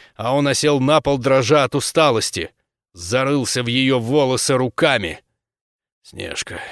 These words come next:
любимая моя, что ты хотела сделать, а? Снежка,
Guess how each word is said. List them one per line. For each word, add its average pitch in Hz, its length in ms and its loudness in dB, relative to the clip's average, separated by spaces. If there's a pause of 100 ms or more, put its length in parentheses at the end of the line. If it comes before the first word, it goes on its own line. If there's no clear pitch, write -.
(180)
любимая 80 580 -14
моя, 82 340 -16 (800)
что - 280 -10
ты - 80 -12
хотела 117 400 -2
сделать, 101 540 -6 (100)
а? 120 200 -2 (760)
Снежка, 131 1120 0